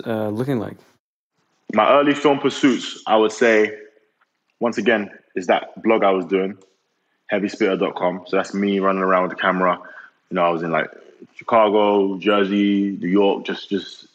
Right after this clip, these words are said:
Speaker 2: so-, sorry, not New York, um, London. Um, and then after that, my brother Luty, he has his own production company, Luty Media. And he founded that, what, a good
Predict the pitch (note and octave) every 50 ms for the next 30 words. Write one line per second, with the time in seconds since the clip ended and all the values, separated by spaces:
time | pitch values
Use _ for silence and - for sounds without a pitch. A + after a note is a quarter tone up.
0 | _ _ - - - A#2 E2+ G2+ G#2+ F#2+ F#2 F2+ E2+ E2 E2+ D#2+ E2+ F2+ F2 E2
1 | D#2+ E2 F#2 G2+ G#2+ G#2+ G2 G2+ G2 G2 G2+ - - - - - - - - -
2 | G#2 G2+ F#2+ F#2 F2+ E2+ E2+ D#2+ D#2+ D#2+ D#2+ D#2+ _ _ _ _ _ _ _ _
3 | _ _ _ _ _ _ _ _ - G#2 G2+ G2+ G2+ G2+ A#2 A#2 A2+ - - A2
4 | A#2 A#2 A2 A2 - - - - - - _ _ _ _ - G2+ G#2 F#2 G2+ A2+
5 | G#2+ G#2+ G#2 G#2+ B2+ B2 A#2+ - A#2 G#2+ G2+ - - B2+ A#2 A2 G#2+ A2+ A2 G#2
6 | G2 G#2 G2+ F#2+ G2+ F#2+ F#2+ - A2 C3 - - A#2+ G2 G#2 F2+ D#2+ E2+ D#2+ D2+
7 | E2+ G2+ G#2+ G2+ - G2 A#2 B2+ A#2 G#2 F2 C#2+ - _ _ _ _ _ - -
8 | - _ _ - - F2 F#2 G2+ F#2 G#2+ F#2+ F#2+ F#2 F#2 E2 F#2+ F2 - - -
9 | - - _ _ _ - - F2+ F2 - - - - E2 - G2+ F#2